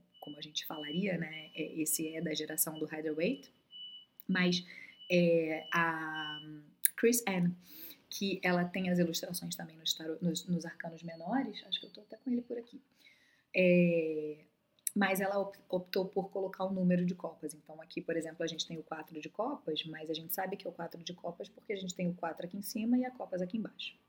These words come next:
né? Então, é um pouquinho diferente do que a gente vê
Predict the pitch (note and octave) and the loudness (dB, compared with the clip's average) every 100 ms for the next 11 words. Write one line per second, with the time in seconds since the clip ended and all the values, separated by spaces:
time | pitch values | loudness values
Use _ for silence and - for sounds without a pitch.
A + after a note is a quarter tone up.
0 | - - C#4 - _ _ _ _ - D#3+ | -12 -10 -10 -12 _ _ _ _ -12 -12
1 | - D#3+ - F3 - F3 E3 E3+ F3+ F3+ | -8 -8 -2 -2 -2 -6 -8 -8 -6 -6
2 | F3+ E3 E3+ _ _ _ _ _ F3+ F3+ | -6 -10 -12 _ _ _ _ _ 2 4
3 | F3+ F3 F3+ E3+ D#3 | 4 0 -4 -4 -4